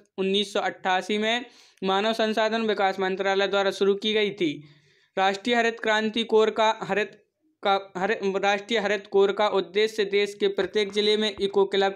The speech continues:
की स्थापना करना है। या उपरोक्त में से कौन सा कथन सही है? केवल ए, केवल बी, केवल ए, बी, दोनों या ना तो ए और ना ही बी। तो आपका जो राइट आंसर होगा वह है विकल्प नंबर सी,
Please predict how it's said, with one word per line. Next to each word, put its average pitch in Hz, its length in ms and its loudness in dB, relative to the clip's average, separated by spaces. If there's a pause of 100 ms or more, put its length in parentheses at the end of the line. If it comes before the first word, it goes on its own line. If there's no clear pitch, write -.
की 226 240 -2 (280)
स्थापना 190 460 -2
करना 202 300 0
है। 202 180 -2
या 190 140 2
उपरोक्त 214 400 0
में 214 160 0
से 214 140 -6
कौन 196 240 0
सा 190 120 -2
कथन 202 400 -4 (500)
सही 208 300 2
है? 185 160 2 (160)
केवल 202 340 2
ए, 202 220 2
केवल 196 360 2
बी, 208 200 -2
केवल 196 340 2
ए, 196 240 4
बी, 220 360 0 (340)
दोनों 202 420 2
या 196 200 2 (340)
ना 196 220 2
तो 196 200 0
ए 208 240 4
और 185 180 -2
ना 185 220 0
ही 185 160 0
बी। 175 220 -2 (1300)
तो 202 120 0
आपका 202 320 0
जो 220 140 2
राइट 196 280 0
आंसर 190 320 -2
होगा 208 220 0
वह 185 220 0
है 208 240 -2 (560)
विकल्प 196 480 -2
नंबर 196 340 0
सी, 196 380 -4